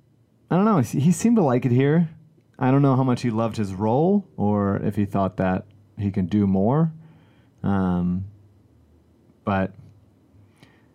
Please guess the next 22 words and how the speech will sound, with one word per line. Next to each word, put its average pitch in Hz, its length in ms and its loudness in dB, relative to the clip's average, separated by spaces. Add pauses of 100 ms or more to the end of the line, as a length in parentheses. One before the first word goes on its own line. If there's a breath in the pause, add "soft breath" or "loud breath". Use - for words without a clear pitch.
(920 soft breath)
you 135 100 2
know, 160 100 2
I'm 120 160 -2
not, 156 180 -2
I'm 127 240 2
really 180 200 4
not 160 180 2
sure. 151 240 2
I 104 80 0
haven't 131 180 0
heard 135 260 2
much 117 280 0
in 120 60 0
the 113 60 2
way 107 240 2
of, 95 400 -4 (760 soft breath)
like, 98 160 -4
whispers 107 440 0
out 98 140 0
of 85 80 -6
his 117 300 0
camp. 71 340 -6